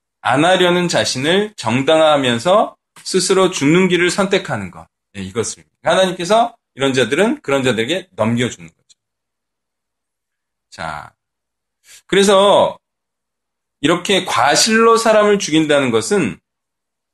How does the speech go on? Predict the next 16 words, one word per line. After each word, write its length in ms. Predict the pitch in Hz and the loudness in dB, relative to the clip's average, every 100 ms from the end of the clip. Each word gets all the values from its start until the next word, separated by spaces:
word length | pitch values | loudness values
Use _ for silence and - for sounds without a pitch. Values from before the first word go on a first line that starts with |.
| - - _ | -20 -20 _
사울이었을 1200 | - - 196 214 214 214 208 208 160 160 165 165 147 | -10 0 2 4 4 6 6 4 4 2 2 -2 0
때의 220 | 160 151 | 0 2
바울처럼 680 | 117 117 117 160 160 120 82 _ _ _ | 2 0 0 0 0 0 -8 _ _ _
그것이 420 | - 156 160 165 | -2 2 2 2
하나님의 580 | 170 214 214 214 208 202 | 0 2 2 4 2 0
뜻인 300 | 214 202 202 | -4 -2 -2
줄 140 | 190 190 | 0 2
알고 440 | 120 147 175 175 | 2 2 2 2
행하지만 640 | 170 151 127 143 196 294 - _ _ | 2 0 0 0 0 0 -6 _ _
사실은 520 | - 180 170 185 214 240 | -6 -2 0 0 0 0
하나님의 520 | 226 214 208 196 190 | 0 0 2 2 0
뜻에 420 | 160 196 226 - _ _ - | -2 -2 -2 -4 _ _ -14
반하는 580 | - 107 151 202 226 214 | -8 -2 0 2 0 0
경우를 480 | 170 151 170 180 113 | 0 -2 -4 -4 -6
의미한다 480 | 113 110 101 98 | -6 -6 -6 -6
하겠습니다. 500 | 113 110 - 82 - | -6 -8 -14 _ -20